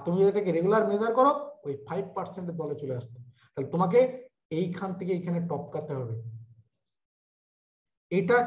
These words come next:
কেউ করে দিতে পারবে না, তোমার বাবা মা, তোমার ফ্রেন্ডস, তোমার রিলেটিভস, এমনকি তোমার ইনস্টিটিউট বা টিচার করতে পারবে না। এই জায়গাটা তোমাকে করতে হবে। কারণ কি বলতো, এই যে যা কিছু বলছি, এগুলো তো ভেতরের লোকটার কথা বলছি,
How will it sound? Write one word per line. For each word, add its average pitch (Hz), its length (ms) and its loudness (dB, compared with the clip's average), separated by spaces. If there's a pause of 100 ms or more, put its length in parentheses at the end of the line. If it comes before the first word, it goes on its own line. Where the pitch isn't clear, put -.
(140)
কেউ 277 180 4
করে 254 260 6
দিতে 233 120 4
পারবে 190 240 6
না, 143 100 -2 (400)
তোমার 175 240 2
বাবা 170 300 6
মা, 208 180 4 (420)
তোমার 165 220 -2 (140)
ফ্রেন্ডস, 226 420 2 (300)
তোমার 156 200 -2
রিলেটিভস, 208 500 0 (140)
এমনকি 196 420 0
তোমার 208 240 0 (120)
ইনস্টিটিউট 214 580 -2
বা 180 160 2
টিচার 196 440 -2 (320)
করতে - 240 -6
পারবে 113 260 -4
না। 113 80 -10 (680)
এই 160 140 2
জায়গাটা 185 300 2
তোমাকে 170 400 2
করতে 147 260 -4
হবে। 113 120 -6 (400)
কারণ 185 240 6
কি 247 100 -2
বলতো, 247 280 8 (1300)
এই 165 100 -2
যে 175 100 6
যা 175 200 6
কিছু 226 240 -4
বলছি, 233 220 2
এগুলো 247 140 -4
তো 247 120 -2 (100)
ভেতরের 240 380 6
লোকটার 247 300 2
কথা 226 140 2
বলছি, 175 300 0